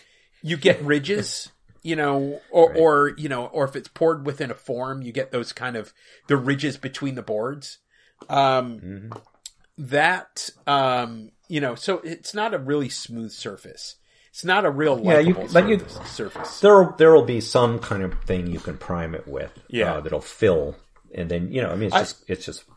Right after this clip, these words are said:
Speaker 2: work,
Speaker 1: I bought,
Speaker 2: but
Speaker 1: I
Speaker 2: yeah.
Speaker 1: bought a Krylon, um, plastic primer, and, uh,
Speaker 2: Mm-hmm.
Speaker 1: yeah, mm, yeah.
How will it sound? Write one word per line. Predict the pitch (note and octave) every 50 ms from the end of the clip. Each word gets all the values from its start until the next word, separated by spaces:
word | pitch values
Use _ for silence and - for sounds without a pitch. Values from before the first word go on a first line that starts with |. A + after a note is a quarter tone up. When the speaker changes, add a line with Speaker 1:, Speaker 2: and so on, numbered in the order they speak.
| -
Speaker 2:
work, | - D#2+ D#2+ C3+
Speaker 1:
I | D#3+ E3+
bought, | - G#3 G3 F#3 -
Speaker 2:
but | - - C#3
Speaker 1:
I | D#3
Speaker 2:
yeah. | C#3
Speaker 1:
bought | D#3+ D#3+ D#3+ D3
a |
Krylon, | C3+ - - C3+ C3 C#3 C#3 C3+ C3 C3 C3 C3 B2 A#2+ A#2+ - _ _ -
um, | A#2 A2+ A2 G#2+ G#2 G2+ G2+ G2 G2 G2 _ _ _
plastic | - - C3+ A#2+ A#2 - - - A#2 - _
primer, | - - A#2+ A2+ A#2+ G#2 F#2+ E2+ _ _ _ _ _ _ _ _ _ _ _ _ _ -
and, | A#2 A#2 A2 A2 G#2+ G2+ G2 F#2+ G#2+
uh, | G#2 G2+ G2 F#2 F2+
Speaker 2:
Mm-hmm. | G2 G2+ G#2+ A#2+ A2+ G2 F#2+ F2+ F#2+ G#2 A2+
Speaker 1:
yeah, | A2 G2+ F#2 D#2+ _ _ -
mm, | F#2+ F#2 F#2 G2+ G#2 G2 F2 D2+ _ _ _ _ _ _ _ _
yeah. | - F#2 F#2 F#2 F2+